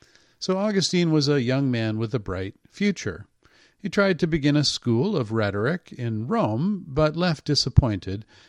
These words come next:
in the poor quality of his Roman students. He was invited to apply to teach in Milan, the Harvard of the day, and won the position.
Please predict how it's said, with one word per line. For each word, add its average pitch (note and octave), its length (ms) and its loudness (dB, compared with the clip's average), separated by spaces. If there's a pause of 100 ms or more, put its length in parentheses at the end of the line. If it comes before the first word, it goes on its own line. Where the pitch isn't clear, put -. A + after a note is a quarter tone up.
in A#2+ 160 -6
the A2+ 80 -6
poor C3 300 2
quality A2 640 -2
of G2 120 -8
his G#2 280 -8
Roman F#2+ 560 -6
students. - 640 -6 (500)
He C#3 100 -4
was A#2+ 180 0
invited G2+ 500 -2
to B2 160 0
apply D3+ 400 2
to G#2 120 -2
teach C3 340 -2
in C#3+ 120 0
Milan, E3 520 0 (320)
the G#2+ 180 -4
Harvard A2+ 680 2
of G#2+ 160 -2
the C#3+ 80 2
day, D3 540 0
and D3 580 -6
won G3 260 0
the E3 80 -2
position. D3 720 -2